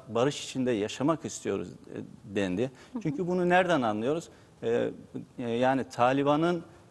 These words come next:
Speaker 1: e, kısa zamanda Kabil'e ulaşmasından anlayabiliriz.
Speaker 2: Yani
Speaker 1: Yani
Speaker 2: burada
Speaker 1: halk burada
Speaker 2: sosyolojik bir mesaj da var diyorsunuz,
Speaker 1: Tabii.
Speaker 2: öyle mi?
Speaker 1: E, evet, e, yani biz Amerika'nın raporlarının veya Amerika Başbakanı'nın Biden'ın açıklamalarını gördüğünde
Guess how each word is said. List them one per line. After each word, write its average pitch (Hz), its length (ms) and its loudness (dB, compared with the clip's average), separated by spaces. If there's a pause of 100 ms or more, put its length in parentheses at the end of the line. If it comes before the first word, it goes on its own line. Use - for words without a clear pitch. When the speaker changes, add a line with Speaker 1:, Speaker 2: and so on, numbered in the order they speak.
Speaker 1:
e, - 40 -16 (240)
kısa - 260 2
zamanda 117 640 2 (340)
Kabil'e 127 340 2
ulaşmasından 117 720 0
anlayabiliriz. 107 840 -4 (360)
Speaker 2:
Yani 247 220 2
Speaker 1:
Yani 254 100 0
Speaker 2:
burada 240 220 2
Speaker 1:
halk 208 220 0
burada 269 240 4
Speaker 2:
sosyolojik 277 560 0
bir 285 120 -2
mesaj 262 540 0
da 220 120 0
var 180 260 2
diyorsunuz, 180 560 2
Speaker 1:
Tabii. 208 100 0
Speaker 2:
öyle 240 160 -2
mi? 190 220 -2
Speaker 1:
E, - 140 -6
evet, 139 460 4
e, 117 260 2 (320)
yani 135 360 2 (100)
biz 127 280 -6
Amerika'nın 131 840 0
raporlarının 127 540 2
veya 123 200 4
Amerika 120 640 -2 (200)
Başbakanı'nın 123 640 -2
Biden'ın 120 580 0
açıklamalarını 120 520 -6
gördüğünde 120 400 -4